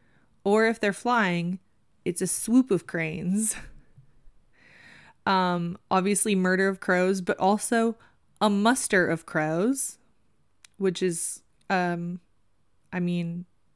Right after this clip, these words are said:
I know that Texas A and M does muster when someone dies that was a former student, so I assume it to be something related to death also. An asylum of cuckoos?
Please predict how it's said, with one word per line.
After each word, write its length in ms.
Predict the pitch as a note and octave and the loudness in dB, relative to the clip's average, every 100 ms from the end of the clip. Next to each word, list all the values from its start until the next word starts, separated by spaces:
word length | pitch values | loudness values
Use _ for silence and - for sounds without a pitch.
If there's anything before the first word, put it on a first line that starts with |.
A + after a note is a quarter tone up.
| _ _ _ _ _ _ - | _ _ _ _ _ _ -2
I 80 | G3+ | 4
know 160 | G#3+ | 6
that 160 | A3 G#3+ | 6 4
Texas 340 | A#3 A3 A3 | 2 2 0
A 100 | G#3+ | 0
and 120 | F#3+ F3+ | 2 0
M 160 | G3 | 0
does 200 | F#3 F3 | 2 2
muster 440 | E3 F3+ - F#3 F3 | 2 0 0 -2 0
when 180 | F3 | -2
someone 320 | E3+ F3 E3+ E3 | -2 -2 -2 -2
dies 680 | E3 E3 E3 E3 E3 - - _ _ _ _ | -2 0 -2 -4 -6 -12 -16 _ _ _ _
that 100 | F3+ | -2
was 120 | F3 F3 | 0 0
a 60 | |
former 380 | - F#3 E3+ E3+ | -4 -6 -4 -4
student, 640 | - F#3 E3+ E3+ E3+ - | -2 -2 -2 -4 -6 -10
so 520 | - F#3 F3+ F3 F3 - - _ _ _ _ _ _ | -4 -2 0 0 -4 -6 -20 _ _ _ _ _ _
I 60 | F3+ | -2
assume 420 | F3+ - G#3+ F#3+ | -2 0 -2 0
it 120 | E3+ | -2
to 100 | - | -6
be 140 | E3+ E3 | -4 -4
something 400 | - E3 E3 E3 | -4 -8 -6 -6
related 340 | D#3+ E3 E3+ | -6 -6 -8
to 100 | - | -10
death 280 | D#3+ F#3 - | -10 -10 -10
also. 480 | - F3 - - G3+ - _ _ _ _ _ - - - | -10 -10 -10 -10 -10 -12 _ _ _ _ _ -18 -14 0
An 80 | A3 | 2
asylum 720 | - - F#3+ F#3 G#3+ A#3+ C4 | 4 4 4 4 0 -2 -4
of 120 | F3+ - | -8 -6
cuckoos? 800 | - F3+ B3 C4+ D4 D4+ - | -4 -2 0 0 0 -4 -8